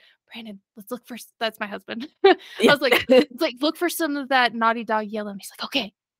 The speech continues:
Speaker 1: And so the biggest thing we could find was the car and just, like, random other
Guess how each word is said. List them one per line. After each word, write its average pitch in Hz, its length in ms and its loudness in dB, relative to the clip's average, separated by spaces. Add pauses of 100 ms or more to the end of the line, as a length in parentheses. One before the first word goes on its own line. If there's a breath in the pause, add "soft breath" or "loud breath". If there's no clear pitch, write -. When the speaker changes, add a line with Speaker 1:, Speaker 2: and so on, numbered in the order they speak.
(180)
Speaker 1:
And 233 120 -6
so 226 100 -2
the 214 140 -4
biggest 277 320 0
thing 247 160 0
we 220 100 -2
could 220 140 -12
find 208 200 -4
was 214 140 -12
the - 80 -16
car 208 260 2
and 208 140 -8
just, 214 120 -10
like, 196 120 -8 (120)
random 214 320 -4
other 214 200 -8